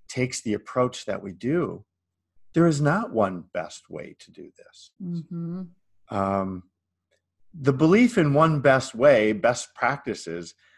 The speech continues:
Speaker 1: has probably become our greatest barrier, not our greatest opportunity. And when we can find the person that we connect with, with their program, when we can find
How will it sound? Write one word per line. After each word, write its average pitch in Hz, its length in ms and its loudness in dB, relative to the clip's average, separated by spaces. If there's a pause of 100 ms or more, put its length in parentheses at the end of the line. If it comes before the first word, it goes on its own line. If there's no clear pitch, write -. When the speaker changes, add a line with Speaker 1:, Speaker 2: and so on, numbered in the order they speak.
(120)
Speaker 1:
has 143 120 -2
probably 202 420 6
become 120 400 0
our 98 120 2
greatest 87 460 -4 (140)
barrier, 95 640 -2
not 95 240 -4
our 87 120 -4
greatest 78 360 -8
opportunity. - 800 -16 (880)
And 110 580 2 (880)
when 131 440 2
we 135 120 0
can 131 200 -4
find 143 540 -2
the 101 200 -6 (280)
person 139 720 -8
that 104 160 -6
we 101 120 -12
connect 90 560 -18
with, 90 160 -16 (760)
with 95 160 -12
their 90 160 -4
program, 85 680 -8 (560)
when 107 120 -8
we 104 120 -2
can 104 200 -6
find 104 640 -2